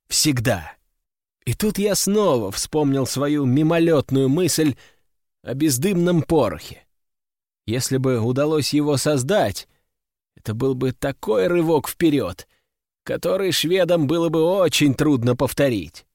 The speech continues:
Да, эта задача из разряда почти невыполнимых, почти фантастическая для этого времени. Но теперь у меня была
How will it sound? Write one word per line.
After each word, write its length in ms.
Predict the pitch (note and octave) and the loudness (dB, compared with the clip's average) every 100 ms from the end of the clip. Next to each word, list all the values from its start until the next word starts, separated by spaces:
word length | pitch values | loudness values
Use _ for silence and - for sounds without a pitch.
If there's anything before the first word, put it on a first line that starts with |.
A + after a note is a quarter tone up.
| _ _ _ _ _ _ _ | _ _ _ _ _ _ _
Да, 380 | C3 F3+ E3+ A2 | -2 0 2 0
эта 220 | G#2+ B2 | -2 -2
задача 640 | A#2+ D#3 F3 D3+ E3 B2+ - _ _ | -2 0 -2 -2 -2 -2 -4 _ _
из 220 | C3+ B2 | -4 -2
разряда 540 | D3 C3+ D#3 E3+ D3+ | -2 -2 -2 -2 -2
почти 400 | C#3+ D#3 - G3 | -2 -2 -2 0
невыполнимых, 1040 | E3 E3 E3 - F3+ E3+ F3+ C3+ F2+ - - _ _ _ _ - | 2 4 2 4 2 2 2 2 -2 -10 -20 _ _ _ _ -8
почти 640 | C#3+ - G#3 G#3 F3 A#2+ - | -4 -4 -2 0 0 -2 -6
фантастическая 1080 | - G3 F3+ G3 - - G#3 C#3 A#2+ - A#2 | -4 -2 0 -2 -2 -4 -4 -2 -4 -4 -4
для 240 | A2 C#3+ C#3 | 0 0 0
этого 280 | C#3 D3+ | 0 2
времени. 560 | C3+ D3 B2 G2 C#2+ - _ _ _ _ _ _ - | 2 2 0 -2 -8 -16 _ _ _ _ _ _ -8
Но 200 | B2+ D3+ | -4 -2
теперь 480 | E3+ - F3 E3 E3+ | -4 -2 -2 0 0
у 40 | |
меня 280 | E3+ E3 D#3 | 0 0 0
была 480 | E3 D#3+ D#3+ C#3 | 2 2 2 0